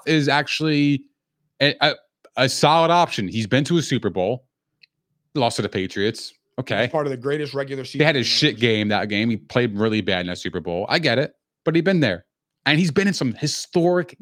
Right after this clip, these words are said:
Speaker 1: games. He went toe-to-toe with Patrick Mahomes in that fifty-five fucking point.
Speaker 2: Right now, that's the best.
Speaker 1: I, I,
Speaker 2: Mexico.
Speaker 1: that's what I'm saying. And last year, he had forty, forty-four hundred passing yards,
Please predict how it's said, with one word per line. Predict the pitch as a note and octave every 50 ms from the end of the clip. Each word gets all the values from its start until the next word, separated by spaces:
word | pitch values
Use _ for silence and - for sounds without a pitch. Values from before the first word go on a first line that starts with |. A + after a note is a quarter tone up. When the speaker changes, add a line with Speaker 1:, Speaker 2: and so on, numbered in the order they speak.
| B2+ A2+
Speaker 1:
games. | - C#3+ D3+ D3 A#2 - -
He | - E3+
went | F3+ D3+ B2+ _
toe-to-toe | - - F3+ F#3 G3 G3 F#3 - - F3 F3 F3+
with | D#3+ D3 -
Patrick | - - D3 D3+ - D#3+ -
Mahomes | C#3+ B2+ B2 B2+ D3 C#3+ B2+
in | A2 G#2+
that | G2+ G2+ - _
fifty-five | C3+ B2+ B2+ - D3 B2+ - - C3 B2+ B2+ A#2+ - _
fucking | C3 - - B2+ A2+ A2
point. | _ A#2 A#2+ A#2+ A#2+ A#2 A#2
Speaker 2:
Right | B2+ C#3+ E3 E3 E3
now, | D#3+ D3+ - -
that's | D#3 -
the | - D3
best. | D3 D3 C3+ - - -
Speaker 1:
I, | F#3+
I, | G3
Speaker 2:
Mexico. | F3 F#3+ G3+ - F#3 - - C3 A#2 A2 - -
Speaker 1:
that's | F#3 F#3+ D3+
what | F#3 G3
I'm | F3+
saying. | - - G3 D3 G#2+ - - -
And | E3+ E3+ D#3+ E3 - E3 -
last | D#3 D3+ F#3 G3+ - - -
year, | G3 G#3 G#3 F#3+ F#3 F3+ F3 _ _ _ _
he | F#3
had | G3+ G3+ E3
forty, | - - - F3+ F#3 F#3 G3 F#3+
forty-four | - - F#3 F3 - - - - - E3+ F#3+ G#3 G#3+ - - G3 G3 F#3+
hundred | F3 F#3 F#3 F#3 E3
passing | - B2+ A2+ A#2+ - - G#2
yards, | G2 G2 F#2+ G2 B2+ C3+ -